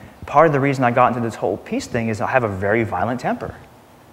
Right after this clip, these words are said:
And I was trying to learn how to control my own violent urges to act out, trying to figure out how to control my own violent urges. But I wasn't born like that. I was conditioned to become violent.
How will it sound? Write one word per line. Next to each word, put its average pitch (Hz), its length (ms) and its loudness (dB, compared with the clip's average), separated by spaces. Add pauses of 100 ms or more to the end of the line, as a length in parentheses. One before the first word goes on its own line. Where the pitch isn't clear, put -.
(320)
And 113 120 0
I 117 100 8
was 120 120 2
trying 135 300 4
to 120 60 4
learn 127 200 4
how 123 80 2
to 120 80 4
control 135 380 2
my 110 160 4
own 127 240 2
violent 113 400 2
urges 156 480 -2
to 90 180 -10 (800)
act - 260 0
out, 175 320 -4 (1040)
trying 135 320 2
to 113 220 -2 (220)
figure 135 320 0
out 120 80 4
how 123 100 2
to 120 80 0
control 120 300 -6
my 110 200 -2
own 175 240 0
violent 110 320 2
urges. 92 320 -6 (160)
But 160 80 6
I 185 80 10
wasn't 170 300 4
born 233 240 4
like 101 240 2
that. 110 420 -2 (460)
I 123 80 6
was 123 100 0
conditioned 127 800 -4 (380)
to 107 80 -8
become 107 280 -6
violent. 92 320 -4